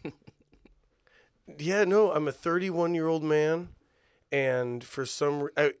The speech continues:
Speaker 2: I wasn't even exactly, like, looking at something or thinking of something, and I just, I just got, I, there it goes. And I was
Speaker 1: So sleepy bedtime clothes, bro.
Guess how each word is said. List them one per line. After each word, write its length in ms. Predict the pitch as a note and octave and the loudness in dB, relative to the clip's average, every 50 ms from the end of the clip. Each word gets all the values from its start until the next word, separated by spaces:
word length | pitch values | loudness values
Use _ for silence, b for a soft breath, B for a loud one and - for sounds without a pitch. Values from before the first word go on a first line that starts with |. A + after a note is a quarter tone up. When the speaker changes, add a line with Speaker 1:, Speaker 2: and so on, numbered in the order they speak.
| D#3 D3 - | -6 -4 0
Speaker 2:
I 100 | - D3+ | 2 2
wasn't 420 | D3+ D3 D3+ E3 E3 D#3+ F#3 F3 E3 | 2 4 2 0 0 0 -2 -2 0
even 280 | D#3+ D#3+ C#3+ D3+ D3 | -2 -2 -4 -4 -6
exactly, 480 | C#3+ B2+ A#2+ A#2+ C#3 C3+ C3 - - C#3 | -6 -4 -4 -2 -2 -2 -2 -2 -4 -4
like, 240 | B2+ B2 A#2+ A#2+ A2 | -4 -4 -4 -6 -6
looking 480 | B2+ B2+ B2 C3+ C3+ - - D#3 D3+ C#3+ | -8 -4 -2 -2 -2 -2 -2 -2 0 0
at 180 | C3+ B2+ - - | -2 -2 -6 -8
something 380 | - - D3 C#3 C3+ C#3+ C#3+ | -4 -2 -2 -2 -2 -2 -4
or 100 | C3 A#2+ G#2+ | -4 -4 -6
thinking 420 | - - C3+ C3 A#2+ C#3+ D3 D3 | -8 -6 -8 -6 -6 -4 -2 -2
of 80 | D3 C3+ | -2 -2
something, 480 | - D#3+ D3+ D3 D3 - D#3 D#3 D#3+ D#3 B B B B B B B B B B B B | 0 -2 -2 -2 -4 -4 -4 -4 -4 -6 B B B B B B B B B B B B
and 100 | C3+ C3+ | -4 -4
I 80 | C#3+ | -2
just, 400 | D3+ C#3 D3+ D3+ C#3 - - - - | -2 -2 -4 -4 -4 -8 -12 -14 -12
I 100 | B2 B2 | -10 -8
just 220 | A#2+ B2 A#2+ A2+ - | -8 -8 -8 -10 -8
got, 340 | B2 A2+ A#2 B2 B2 B2 - _ _ _ | -6 -4 -4 -4 -4 -6 -10 _ _ _
I, 180 | - A#2 A2+ A2+ G#2+ _ | -12 -12 -12 -12 -14 _
there 220 | - A#2 A#2 A#2+ B2 | -8 -6 -4 -4 -4
it 80 | B2 | -2
goes. 520 | - D#3+ E3+ F3+ F3 D#3 C#3+ C3+ - - - _ _ _ _ _ _ _ _ _ _ _ _ _ | 0 2 2 2 2 0 -2 -4 -8 -14 -20 _ _ _ _ _ _ _ _ _ _ _ _ _
And 400 | - C#3 C3+ C3 B2+ B2+ B2+ B2 - - | -2 0 0 0 0 -2 -6 -8 -8 -4
I 100 | C3 C3+ | -2 0
was 440 | C3+ C3+ C3+ C3 B2+ B2 A#2+ A#2+ - | 0 0 0 -2 -2 -4 -6 -8 -10
Speaker 1:
So 100 | B2 A2+ | -10 -8
sleepy 440 | G#2+ - - A#2 C3+ E3 - - B2 | -8 -8 -6 -6 -6 -6 -8 -8 -6
bedtime 500 | F#2+ G#2+ C#3+ F#3+ - - D#3+ C#3 A2+ G2+ | -4 -4 -4 -4 -6 -8 -8 -8 -8 -8
clothes, 420 | - - G2+ F#2 F2+ E2+ D#2+ - - - | -6 -4 -4 -4 -4 -6 -8 -12 -16 -14
bro. 260 | D#2 E2+ G#2 B2 C3+ | -12 -12 -12 -12 -14